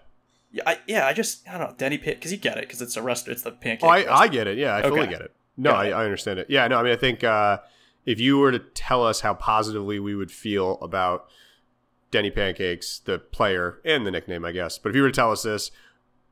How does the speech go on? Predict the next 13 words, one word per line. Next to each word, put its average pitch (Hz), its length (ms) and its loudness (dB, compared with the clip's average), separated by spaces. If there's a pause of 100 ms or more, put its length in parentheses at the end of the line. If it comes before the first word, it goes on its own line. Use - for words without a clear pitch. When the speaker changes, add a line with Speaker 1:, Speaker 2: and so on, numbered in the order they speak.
(220)
Speaker 2:
at 127 160 2
A 131 160 2
B's 120 260 -2
injury 117 500 -2
and 98 160 -8
then, 95 320 -4
you 110 80 -6
know, 92 240 -2 (160)
midway 107 500 0
or, 95 220 2
or 98 220 0
during 98 500 0
the 95 420 -6